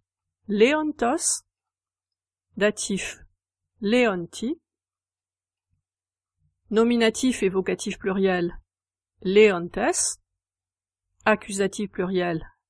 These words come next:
léontas, génitif pluriel léonton.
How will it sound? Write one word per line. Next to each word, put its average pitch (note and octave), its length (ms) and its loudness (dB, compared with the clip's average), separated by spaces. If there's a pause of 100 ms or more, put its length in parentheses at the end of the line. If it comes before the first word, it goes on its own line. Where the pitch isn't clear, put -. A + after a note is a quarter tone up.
(260)
léontas, G3+ 960 2 (1300)
génitif G#3+ 500 0
pluriel G3 560 2 (180)
léonton. F#3 840 0